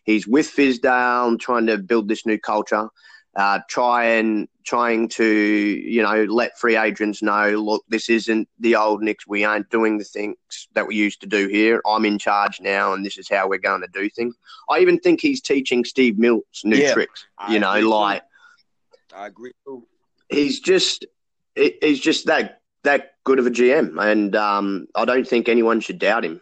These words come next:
Speaker 1: Like, he, he, he's made the right choices for our team so far, and I think he's gonna continue to make the right choice. I personally think he's gonna blow all the fans away come this draft. I, I just think he's, he's got surprises
Speaker 2: Oh,
Speaker 1: up his
Speaker 2: man.
Speaker 1: sleeve that he's just gonna blow, blow everyone
Speaker 2: Yes,
Speaker 1: away.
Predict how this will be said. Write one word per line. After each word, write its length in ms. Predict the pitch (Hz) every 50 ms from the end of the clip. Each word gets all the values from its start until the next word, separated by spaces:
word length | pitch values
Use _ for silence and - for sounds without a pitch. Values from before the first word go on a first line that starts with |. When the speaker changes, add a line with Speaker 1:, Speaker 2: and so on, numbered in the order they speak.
| - -
Speaker 1:
Like, 340 | 90 92 92 92 92 87 - -
he, 180 | 95 95 92
he, 260 | 98 92 101 98 101
he's 480 | 98 101 101 98 95 92 - - - - -
made 480 | 107 107 110 113 110 104 101 95 101 101
the 80 | 101
right 200 | 104 107 104 104 -
choices 440 | - 110 107 104 104 - 101 92 -
for 180 | - 95 98
our 300 | 98 101 98 95 95 92 _ _ _ -
team 240 | - 107 104 101 95
so 260 | - - 98 98 101 101
far, 340 | - 104 101 110 120 120
and 120 | 104 95 101
I 80 | 101
think 220 | 101 - 101 98 -
he's 100 | 107 98
gonna 220 | - 104 95 95 90
continue 400 | - 98 85 - - 107 107 101
to 60 | 95
make 180 | 95 90 90 -
the 80 | 82
right 180 | 98 98 90 - -
choice. 160 | - 104 98 - - - - - - -
I 140 | 143 156 156
personally 420 | - 151 151 143 - - 123 120
think 220 | 117 - 123 113 113
he's 120 | 107 98
gonna 180 | - 117 110 95
blow 260 | 95 110 107 110 110
all 140 | 107 104 101
the 60 | 98 98
fans 300 | - 107 104 104 101 92
away 280 | 95 90 101 104 98 95
come 200 | - - 98 98
this 140 | 92 92 -
draft. 340 | - 95 90 87 82 - _ -
I, 220 | 104 104 95 95
I 60 | 110 113
just 220 | 98 104 - -
think 200 | - 107 98 -
he's, 160 | 104 98 87 -
he's 200 | 76 101 95 -
got 240 | - 101 92 - -
surprises 460 | 98 - - 110 104 107 104 101 101
Speaker 2:
Oh, 40 | 110 - 123 117
Speaker 1:
up 60 | -
his 100 | 90 -
Speaker 2:
man. 80 | 127 135
Speaker 1:
sleeve 280 | 95 95 92 90 -
that 120 | - 90 92
he's 160 | 92 87 -
just 180 | - 87 - -
gonna 180 | 104 90 90 82
blow, 400 | - - 92 90 90 90 90 87 _ _ _ _ _ _ _ _ _ _ _ _ -
blow 200 | 131 123 123 120
everyone 260 | 110 104 107 104 98
Speaker 2:
Yes, 100 | 92 92
Speaker 1:
away. 100 | 92 87